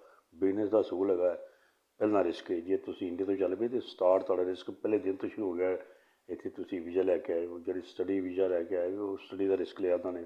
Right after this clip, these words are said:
ਪੜ੍ਹਨ ਦਾ ਹੈਗਾ ਹੀ ਨਹੀਂ ਸੀ। ਜਿਹੜੇ ਬਿਜ਼ਨਸ ਵੀਜ਼ਾ ਲੈ ਗਏ, ਬਿਜ਼ਨਸ ਵੀ ਰਿਸਕ ਹੈਗਾ, ਰੇਟ ਵੱਧਦਾ ਘੱਟਦਾ ਰਹਿੰਦਾ। ਦੇਖ ਲਓ ਤੁਸੀਂ ਗੋਲਡ ਦਾ ਰੇਟ ਕਿੰਨਾ ਵੱਧ ਗਿਆ। ਇਸ ਕਰਕੇ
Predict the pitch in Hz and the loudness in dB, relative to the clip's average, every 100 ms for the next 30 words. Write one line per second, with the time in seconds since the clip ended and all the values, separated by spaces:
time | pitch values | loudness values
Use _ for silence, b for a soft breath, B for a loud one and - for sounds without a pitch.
0 | - 101 92 98 85 92 98 95 87 b | -6 -6 0 0 0 -2 -6 -8 -12 b
1 | b b b b - 92 87 90 92 90 | b b b b 2 2 4 0 -2 -2
2 | 95 90 87 101 92 85 90 98 101 85 | 0 0 2 0 0 0 0 0 -4 -6
3 | - 92 90 87 90 90 95 95 90 98 | -4 -2 0 -2 -2 0 2 0 2 2
4 | 87 82 87 90 90 90 90 92 101 95 | 2 0 0 0 -4 -2 -2 0 0 2
5 | 92 95 101 98 95 98 98 98 101 90 | 4 6 6 4 0 0 2 2 0 -4
6 | - b b b b b - 101 - 98 | -8 b b b b b -2 -2 4 2
7 | - | 4